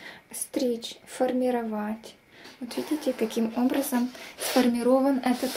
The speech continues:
куст. То есть изначально он был подстрижен на вот такое вот коротенькое расстояние. Вот как красиво. И, и было сформировано вот пять вот таких вот побегов. Таким способом мы получаем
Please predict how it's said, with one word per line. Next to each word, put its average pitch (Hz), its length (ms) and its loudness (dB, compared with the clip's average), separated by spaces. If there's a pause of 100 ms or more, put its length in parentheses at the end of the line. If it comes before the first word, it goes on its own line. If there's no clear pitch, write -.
куст. - 460 -4 (680)
То 247 80 2
есть 233 200 0
изначально 233 800 0
он 214 200 2
был 208 160 -2 (160)
подстрижен 240 640 -4
на 220 300 0 (360)
вот 247 100 -8
такое 240 300 -2
вот 220 160 -4
коротенькое 220 640 -4
расстояние. 233 880 -6 (640)
Вот 214 240 -2
как - 200 -18
красиво. 214 580 -6 (800)
И, 247 60 0
и 247 200 4
было 254 260 6
сформировано 240 840 2
вот 220 220 -4
пять 262 360 2
вот 240 160 -6
таких 247 400 -6
вот 240 160 -4
побегов. 196 600 0 (500)
Таким 247 260 0
способом 269 800 0
мы 240 120 0
получаем 233 680 -4